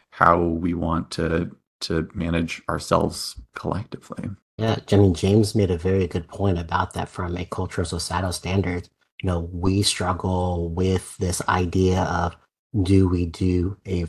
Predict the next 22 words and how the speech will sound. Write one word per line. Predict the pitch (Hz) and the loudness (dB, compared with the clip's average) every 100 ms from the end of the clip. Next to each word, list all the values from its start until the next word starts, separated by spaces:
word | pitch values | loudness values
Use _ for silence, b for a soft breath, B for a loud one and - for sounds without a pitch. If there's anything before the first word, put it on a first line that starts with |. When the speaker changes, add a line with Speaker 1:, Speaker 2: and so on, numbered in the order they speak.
| - | -6
Speaker 2:
paternalistic | - - 107 95 90 - - - | -8 4 6 6 4 0 -4 -6
type | - 87 80 | -6 -6 -4
treatment | - 117 95 87 76 _ _ - | 0 0 0 -6 -10 _ _ 0
on | 95 | 4
these | 92 87 | 4 2
individuals | 92 87 90 92 92 87 | 0 0 2 2 0 -2
who | - | -6
come | 95 - 90 85 | -6 -2 0 0
in | 87 87 | -2 -2
and | 87 85 85 | -4 -6 -4
they | 90 | -4
may | 85 87 | -2 -4
pose | - 95 90 | -2 2 2
as | 92 87 | 0 -4
an | 90 | -4
imminent | 90 87 85 | -4 -4 0
danger? | 92 107 92 90 - b b - | 2 2 2 -4 -6 b b -8
And | 95 | -2
even | 92 104 92 | 4 4 4
between | 87 - 104 92 | 0 0 4 4
us | 95 98 95 92 - | 2 2 2 2 -2
as | 90 90 - - | -4 -4 -8 -14